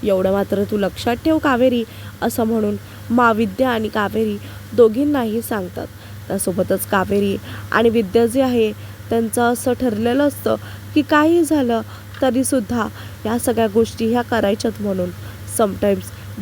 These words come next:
जे आता संदीप आहे ते त्यांना बाहेरून मदत करत असतात. इथे माच्या शब्दामुळे खरं तर आता त्यांना त्यांच्याशी नीट हे बोलावं असं पण वाटत नाही. इकडे अमृताला कळत नाही की विद्याने माझं नाव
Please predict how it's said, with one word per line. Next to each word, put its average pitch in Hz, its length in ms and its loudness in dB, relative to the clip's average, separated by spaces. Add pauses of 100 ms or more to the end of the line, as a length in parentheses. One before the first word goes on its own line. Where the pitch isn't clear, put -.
(100)
जे 202 140 6
आता 190 300 -2 (340)
संदीप 240 340 2
आहे 277 140 4
ते 277 120 0
त्यांना 254 280 0
बाहेरून 262 360 2
मदत 240 380 0
करत 214 260 -2
असतात. - 240 -8 (460)
इथे 190 280 0 (100)
माच्या 202 480 0 (420)
शब्दामुळे 233 640 2
खरं 226 180 0 (100)
तर 208 120 -2 (380)
आता 220 220 -2
त्यांना 214 360 0
त्यांच्याशी 214 540 -2 (380)
नीट 262 320 2 (340)
हे 330 120 4
बोलावं 220 440 2
असं 233 140 -2
पण 220 180 -2
वाटत 185 340 -6
नाही. - 140 -8 (400)
इकडे 180 320 -2
अमृताला 196 540 0
कळत 202 360 0
नाही 240 240 2 (340)
की 294 80 2
विद्याने 277 460 2
माझं 254 340 2
नाव 247 180 0